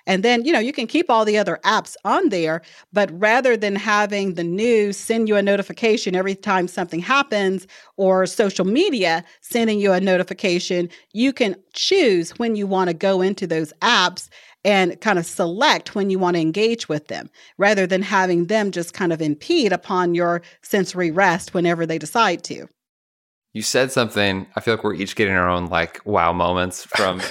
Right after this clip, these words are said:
Speaker 2: <laughs> Doctor Sandra in this episode. But for me, as you're saying that, I'm realizing, because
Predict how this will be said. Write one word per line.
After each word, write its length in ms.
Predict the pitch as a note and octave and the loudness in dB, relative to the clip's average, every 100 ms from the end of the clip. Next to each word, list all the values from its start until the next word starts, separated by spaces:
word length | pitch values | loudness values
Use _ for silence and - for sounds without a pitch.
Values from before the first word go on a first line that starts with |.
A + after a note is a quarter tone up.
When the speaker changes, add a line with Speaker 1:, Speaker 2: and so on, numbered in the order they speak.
| - - | -8 -10
Speaker 2:
<laughs> 340 | - - - - | -12 -16 -10 -4
Doctor 300 | G#2 - A#2 | -4 -2 -2
Sandra 400 | - G#2 G2+ G#2 | 0 0 2 0
in 80 | |
this 160 | G2+ F#2+ | 0 -4
episode. 420 | F#2 - A2+ A2 - - - | -4 -2 -4 -4 -6 -20 -6
But 160 | B2+ A#2 | -2 -2
for 220 | - A#2+ | 0 -2
me, 680 | G#2+ G#2+ B2+ A#2 F#2+ F#2 F2+ _ _ _ _ - | 0 0 0 0 -2 -6 -8 _ _ _ _ 0
as 200 | A#2+ A#2 | 0 2
you're 120 | A2 | -2
saying 320 | - A2+ A2+ | 0 0 0
that, 140 | G2+ | 0
I'm 120 | F2+ F#2 | 0 0
realizing, 720 | F#2 F2+ F2+ F2+ F2+ F2 F2 _ _ _ - | -2 0 -2 -4 -8 -10 -14 _ _ _ -8
because 260 | - A2+ | -4 -4